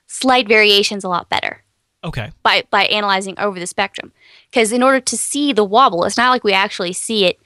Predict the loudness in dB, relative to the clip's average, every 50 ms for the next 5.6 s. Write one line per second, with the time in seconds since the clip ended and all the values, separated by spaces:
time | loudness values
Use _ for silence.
0 | _ _ _ _ _ _ _ -2 -2 0 0 0 -2 -2 0 0 0 2 2 2
1 | 2 0 -2 -4 -10 _ _ _ _ _ _ -4 -2 -2 -2 -4 -2 0 2 2
2 | 4 4 2 0 -2 -4 _ _ _ _ _ _ _ _ _ _ _ _ _ 2
3 | 4 4 4 2 0 -6 -8 -10 _ _ _ _ _ _ _ -2 2 2 2 4
4 | 2 2 2 2 2 0 -2 -4 -4 -2 -2 -2 0 0 -2 -2 -6 -6 -10 -12
5 | -8 _ -4 -2 0 0 -2 0 0 0 0 0